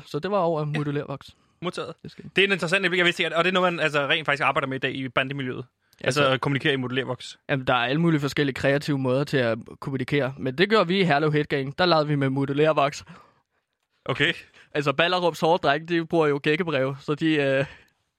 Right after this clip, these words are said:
Speaker 1: de indoktrinerer, øh, små børn, eller
Speaker 2: Så det er kun,
Speaker 1: teenager,
Speaker 2: det er kun i
Speaker 1: øh,
Speaker 2: påske, at de kan... Øh,
Speaker 1: Præcis.
Speaker 2: ja.
Speaker 1: Og så, og så laver de sådan en roaster, øh,
Speaker 2: Har du andre
Speaker 1: roster.
Speaker 2: eksempler på andre bander, man kender, som har kommunikeret på en bestemt måde?
Speaker 1: Altså,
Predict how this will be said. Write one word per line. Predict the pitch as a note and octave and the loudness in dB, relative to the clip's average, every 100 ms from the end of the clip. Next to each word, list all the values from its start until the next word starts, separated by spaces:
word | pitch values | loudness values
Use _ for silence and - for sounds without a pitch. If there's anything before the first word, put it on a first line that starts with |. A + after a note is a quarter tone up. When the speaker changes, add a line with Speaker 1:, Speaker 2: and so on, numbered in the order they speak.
| _ | _
Speaker 1:
de | F3 | -6
indoktrinerer, | F3 E3+ F3+ D#3+ - - D3+ D3 D3 C3+ C3+ | -2 0 2 0 -2 -8 -6 -2 0 2 0
øh, | C3+ | -2
små | C3+ - D#3+ | -6 -2 -2
børn, | - D3+ - - - | 2 0 0 -6 -8
eller | C#3+ C3+ C#3 | 0 2 2
Speaker 2:
Så | - | 2
det | F#3 G#3 | 2 6
er | |
kun, | F#3+ | 6
Speaker 1:
teenager, | E3+ D#3 C3+ | 6 2 2
Speaker 2:
det | D3 C#3 | 2 2
er | |
kun | F3 | 4
i | F#3+ | 2
Speaker 1:
øh, | |
Speaker 2:
påske, | E3+ E3+ E3 | 4 2 2
at | E3+ | 0
de | D3+ | -2
kan... | D3+ D3 C3 | 0 0 2
Øh, | C#3 | 2
Speaker 1:
Præcis. | C3+ B2+ F3 D#3 C3 | 4 2 0 -2 0
Speaker 2:
ja. | C3+ - _ - | -2 -2 _ -6
Speaker 1:
Og | |
så, | D#3 D#3+ D3+ - - | 2 4 4 -2 -4
og | A#2+ | -2
så | D#3+ | 2
laver | F3+ D#3+ F3 | 4 6 4
de | F3+ | 2
sådan | D#3+ E3+ D#3+ | 0 2 0
en | D3+ D3+ | 2 4
roaster, | D#3+ E3+ G3 E3 - - | 4 2 0 0 -4 -6
øh, | C#3+ | 0
Speaker 2:
Har | C3+ C3 | 2 4
du | D3 | 4
andre | B2+ | 4
Speaker 1:
roster. | C#3+ | 4
Speaker 2:
eksempler | D#3 F#3 F3 | 4 4 0
på | D#3 | 2
andre | C#3 D3 F3 | 2 2 0
bander, | D3+ D3+ | -2 -2
man | D#3+ C#3+ | -6 -2
kender, | C#3+ D3 | -2 -4
som | D3+ C3+ | -6 -4
har | B2+ | -4
kommunikeret | A#2 C3+ C3 C#3+ | -2 -4 -2 -4
på | C3+ | -4
en | |
bestemt | B2+ C#3+ C3+ | -8 -6 -6
måde? | C3 C#3 C3+ _ _ _ _ _ _ _ - - _ _ | -4 -6 -8 _ _ _ _ _ _ _ -20 -20 _ _
Speaker 1:
Altså, | - C#3+ C3+ B2+ C3 | -4 2 2 4 2